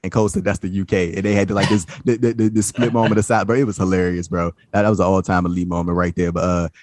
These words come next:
the, the end of the Hardy Kidman match, man, it's all Shannon Moore. He grabbed, uh, Kidman's foot while he was going up for the shooting star press. Um, and, you know, Hardy caught Kidman off guard. He went up,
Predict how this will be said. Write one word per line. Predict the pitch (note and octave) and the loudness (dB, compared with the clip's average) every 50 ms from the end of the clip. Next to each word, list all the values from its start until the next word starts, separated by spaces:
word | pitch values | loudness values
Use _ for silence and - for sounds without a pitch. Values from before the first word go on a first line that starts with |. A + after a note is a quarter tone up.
| _ | _
the, | - A2+ | -2 0
the | G#2 A2 A2 | 0 0 2
end | A#2+ B2 | 2 2
of | B2 | 2
the | A2+ G2+ | 2 2
Hardy | G2+ B2 A#2+ A2+ A2 | 2 2 0 0 0
Kidman | G2+ - B2+ A2+ A2 G#2 | 0 0 0 0 0 2
match, | G#2 G#2 G#2 G2 | 2 2 0 0
man, | G#2 G#2 G2 G2 | 0 0 0 0
it's | G2+ - - | 0 0 0
all | G2 | 0
Shannon | F#2+ - A2 G#2 G2+ G2 F#2+ | 0 2 0 0 0 0 0
Moore. | G2 G2 G2 F#2 | 2 2 2 2
He | F#2+ G2 | 0 0
grabbed, | F#2+ F#2+ F#2+ F#2 F2+ - - | 0 0 0 0 -2 -2 -4
uh, | F2+ F2 F2 | -6 -6 -4
Kidman's | F2 - G#2 G2 F2+ - | -2 0 0 0 0 -2
foot | - G2+ F#2 | 0 0 0
while | F2+ F2 | 2 2
he | F#2 F#2 | 0 0
was | F2 F2+ F2+ | 0 0 0
going | G2 F#2 F2+ F2+ F#2 | 0 2 2 0 0
up | F2 - | -2 -4
for | - | -6
the | F#2+ F#2 | -8 -6
shooting | - - G2 F#2 | -2 0 0 0
star | - - F2+ F2+ | 0 0 0 0
press. | F2 - F#2+ F2+ F2 E2+ - _ _ _ _ _ _ - | 0 2 2 0 0 0 -4 _ _ _ _ _ _ -6
Um, | - E2+ F2 E2+ E2+ E2+ E2+ E2+ F#2 - | -2 0 0 0 0 -2 -4 -8 -8 -4
and, | - F#2 E2+ E2+ F2 | -4 -2 -2 0 0
you | F#2 | 0
know, | F2+ F2 F2 | 0 0 0
Hardy | F#2 F#2+ F#2+ F#2+ | 2 2 0 0
caught | - - G2 F2+ | 0 0 0 0
Kidman | - G#2 F#2+ F#2+ F#2+ | 0 -2 -2 0 0
off | F#2 F#2 E2+ | 0 0 0
guard. | E2+ G#2+ G#2 G2+ G2+ G2 F#2+ | 0 0 2 2 2 0 0
He | F#2+ | -2
went | F#2 G2 F#2 F#2+ | -2 -2 0 0
up, | G2 F#2 - | 0 -2 -2